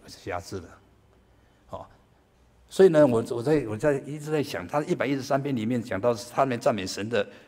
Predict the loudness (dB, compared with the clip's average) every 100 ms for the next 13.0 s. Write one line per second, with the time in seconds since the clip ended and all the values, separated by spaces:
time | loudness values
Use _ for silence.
0 | _ -6 -2 2 0 0 -6 -6 -4 -4
1 | -4 -6 -8 -4 -4 -4 -4 -8 -10 -10
2 | -4 -4 -4 -10 -20 _ _ _ -8 -4
3 | 0 0 -2 -2 -6 -6 -10 -6 -6 -6
4 | -16 -6 -2 -2 -4 -4 -2 -4 -10 -20
5 | -20 _ _ -4 0 0 -2 -2 -4 -4
6 | -4 -6 -8 -12 -10 -12 -14 -18 _ _
7 | _ _ _ _ _ _ _ -10 -8 -10
8 | -10 -8 -8 -8 -12 -12 -10 -10 -10 -10
9 | -10 -10 -8 -8 -8 -12 -12 -14 -8 -8
10 | -8 -10 -14 -16 -18 -20 _ _ _ _
11 | _ _ _ _ _ _ _ _ _ _
12 | _ _ _ _ -20 _ _ -6 -4